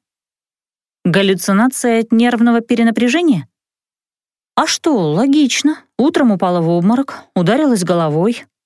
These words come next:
потом смерть бабушки, морг. И вот результат. "А если это и впрямь был колдун?" Подумала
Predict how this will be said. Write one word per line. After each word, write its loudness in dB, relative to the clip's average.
потом 0
смерть -2
бабушки, -4
морг. 0
И 2
вот 0
результат. -2
"А -2
если 0
это -2
и 2
впрямь 0
был -2
колдун?" 0
Подумала 0